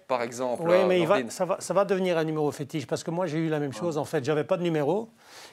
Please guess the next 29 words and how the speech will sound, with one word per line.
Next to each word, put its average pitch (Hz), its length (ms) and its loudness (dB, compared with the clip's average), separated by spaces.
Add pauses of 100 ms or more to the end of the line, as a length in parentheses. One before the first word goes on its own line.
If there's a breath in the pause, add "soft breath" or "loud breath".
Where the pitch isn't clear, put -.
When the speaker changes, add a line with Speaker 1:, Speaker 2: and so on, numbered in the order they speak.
(140 loud breath)
Speaker 2:
et, 151 180 4
euh, 151 180 2
je 127 60 -4
suis 165 100 -2
arrivé 147 300 2
à 151 100 4
Gand, 180 400 2
et, 156 240 2
euh, 139 920 -2
voilà, 131 320 0
Klessers 147 540 -2
m'a 156 100 2
donné 147 280 2
le 147 140 0
dix-huit. 135 480 -2 (380 soft breath)
Ça - 160 0
a 165 40 6
marché, 165 320 4
j'ai 190 120 2
marqué, 196 400 4
et 190 40 6
après, 180 260 0
j'ai 160 100 -2
gardé 151 220 2
le 143 40 -4
dix-huit 139 240 -4
tout 139 120 -8
le 117 60 -8
temps. 123 200 -10